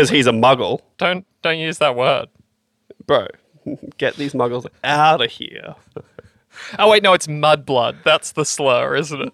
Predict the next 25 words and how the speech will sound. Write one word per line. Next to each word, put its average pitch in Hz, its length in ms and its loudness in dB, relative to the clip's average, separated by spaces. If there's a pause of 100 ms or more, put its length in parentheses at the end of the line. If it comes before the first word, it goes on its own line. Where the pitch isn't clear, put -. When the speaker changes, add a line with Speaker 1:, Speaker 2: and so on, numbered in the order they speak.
Speaker 1:
That's 160 180 -2
the 151 60 6 (140)
Speaker 2:
Mudblood - 20 -2 (140)
Speaker 1:
one. 135 60 2
Speaker 2:
is 113 100 0
the 160 100 -8
slur, 110 340 -2
yeah, 92 220 -4
yeah. 98 140 0
And 101 100 -4
I 120 120 -2
didn't 139 120 2
Speaker 1:
Yeah, 143 40 4
Speaker 2:
wanna 135 140 2
Speaker 1:
right. - 60 0
Speaker 2:
go 113 60 -4
that 110 140 -6
far, 113 280 -10
but 127 120 -8
the 127 80 2
muggles 131 360 2
gotta 113 220 -6 (200)
go, 113 280 -2 (100)
bro. 139 120 -12 (300)
They're 127 100 -10